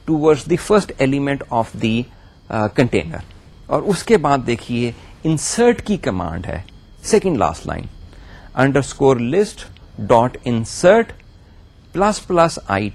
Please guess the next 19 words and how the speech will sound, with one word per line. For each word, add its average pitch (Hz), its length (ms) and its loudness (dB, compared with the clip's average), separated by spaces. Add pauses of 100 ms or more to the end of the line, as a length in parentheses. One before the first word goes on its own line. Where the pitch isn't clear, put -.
T - 20 -2 (720)
comma 117 220 -2 (160)
five 87 320 -4
point 87 160 -4
three۔ - 320 -8 (560)
So 151 180 4
اٹریٹر 202 560 4
جہاں 185 380 0
پہ 208 140 2 (120)
پوائنٹ 175 400 -2
کر - 240 2
رہا 120 340 0
ہے، 87 320 -6 (280)
اس 175 120 2
سے 202 180 4 (100)
اگلے 220 520 2
ایلیمنٹ 147 640 -2
کے 135 180 2
بعد 113 460 4